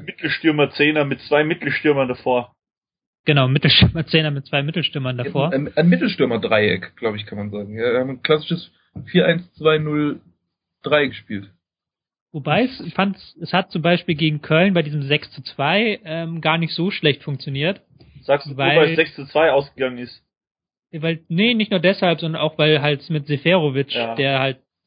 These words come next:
Speaker 2: relativ spielstark ja auch ist und der dann relativ viel gemacht hat auch.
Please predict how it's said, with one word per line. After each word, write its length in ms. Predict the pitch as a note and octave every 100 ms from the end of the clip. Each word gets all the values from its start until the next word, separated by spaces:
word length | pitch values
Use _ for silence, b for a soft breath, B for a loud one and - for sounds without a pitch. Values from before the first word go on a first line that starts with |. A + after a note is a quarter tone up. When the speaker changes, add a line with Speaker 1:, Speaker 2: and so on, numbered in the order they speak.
| _ _ _ _
Speaker 2:
relativ 440 | - C#3 D3+ C#3+ C#3+
spielstark 540 | - F3 F#3+ C3 B2+
ja 100 | B2+
auch 140 | B2 D3+
ist 180 | D3+
und 140 | D#3+ D3
der 120 | C#3
dann 120 | C#3+
relativ 320 | C3+ C#3 C#3+
viel 140 | - C3+
gemacht 360 | C3 B2+ -
hat 140 | C#3 -
auch. 240 | F#2 C3+